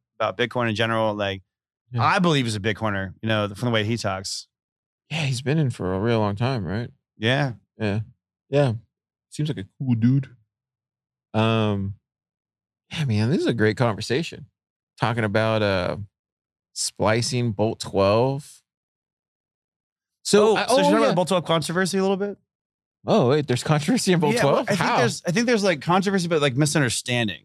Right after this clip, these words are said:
Speaker 1: which I think could be
Speaker 2: Oh,
Speaker 1: interesting to
Speaker 2: yeah,
Speaker 1: talk
Speaker 2: yeah. What,
Speaker 1: about.
Speaker 2: what is, what is that? What's going on there? I haven't heard about this. This might be, like, insider scoop.
Speaker 1: I mean, there's kinda, there's been, like, a, like, like, Lightning Labs, Core Lightning sort of back and forth about, like, Bolt twelve in,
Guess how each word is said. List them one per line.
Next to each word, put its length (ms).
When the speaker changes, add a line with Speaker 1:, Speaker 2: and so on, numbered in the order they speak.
Speaker 1:
which 160
I 20
think 120
could 80
be 80
Speaker 2:
Oh, 180
Speaker 1:
interesting 40
to 40
Speaker 2:
yeah, 120
Speaker 1:
talk 100
Speaker 2:
yeah. 100
What, 80
Speaker 1:
about. 160
Speaker 2:
what 140
is, 140
what 100
is 80
that? 140
What's 180
going 200
on 140
there? 140
I 80
haven't 180
heard 100
about 200
this. 240
This 140
might 160
be, 120
like, 220
insider 280
scoop. 260
Speaker 1:
I 60
mean, 160
there's 160
kinda, 320
there's 140
been, 160
like, 260
a, 500
like, 320
like, 160
Lightning 340
Labs, 600
Core 200
Lightning 320
sort 140
of 60
back 160
and 80
forth 280
about, 320
like, 160
Bolt 180
twelve 200
in, 100